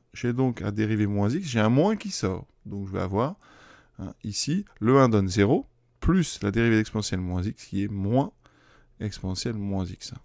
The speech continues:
On applique cette formule ici avec u de x égale moins un. Faites attention parce qu'il y a des u dans chaque formule, hein. Donc ici, j'ai moins un fois exponentielle moins x. Maintenant, ça veut dire que f prime,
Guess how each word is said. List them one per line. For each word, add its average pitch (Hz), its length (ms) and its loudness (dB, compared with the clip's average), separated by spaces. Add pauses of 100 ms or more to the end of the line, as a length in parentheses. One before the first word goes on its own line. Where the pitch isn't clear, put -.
(240)
On - 40 -16
applique - 360 -10
cette - 160 -10
formule 107 420 -2
ici 131 280 0
avec 104 400 2
u 113 160 0
de 104 120 2
x - 440 -4 (420)
égale 123 380 -8
moins 107 320 -8
un. 85 80 -16 (160)
Faites - 160 -20
attention 107 320 -10
parce 123 100 -10
qu'il - 100 -6
y 90 40 -4
a - 20 -4
des 95 60 -4
u 113 120 -4
dans 98 140 -6
chaque - 220 -14
formule, 110 400 -6
hein. - 60 -18 (760)
Donc - 200 -14
ici, 127 300 -6
j'ai 113 140 -4
moins 98 340 -2 (220)
un 98 200 -2 (140)
fois - 240 -2
exponentielle 98 600 -6 (100)
moins 90 340 -4 (160)
x. - 360 -8 (360)
Maintenant, 107 520 0 (440)
ça 110 160 -6
veut 104 60 -2
dire 104 200 0
que 104 220 2
f - 140 -6
prime, 98 420 0